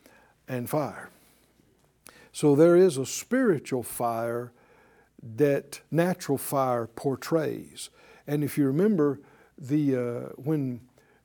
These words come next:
uh, Moses, uh, spoke to God, God spoke to him out of that burning bush.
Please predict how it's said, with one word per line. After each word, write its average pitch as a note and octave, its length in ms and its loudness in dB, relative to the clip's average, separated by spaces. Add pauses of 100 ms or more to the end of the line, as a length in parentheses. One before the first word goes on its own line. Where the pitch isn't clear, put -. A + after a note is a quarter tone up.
(100)
uh, A#1+ 280 -12
Moses, E3 760 0 (640)
uh, A2+ 360 -14 (120)
spoke F#3 420 0
to D#3 100 -2
God, E3 480 -2 (320)
God C#3+ 240 -2
spoke - 300 -2
to B2 80 -6
him E3 300 -2
out D3+ 140 4
of C#3 80 0
that G#2+ 260 -4
burning E3+ 640 0 (480)
bush. E3 640 2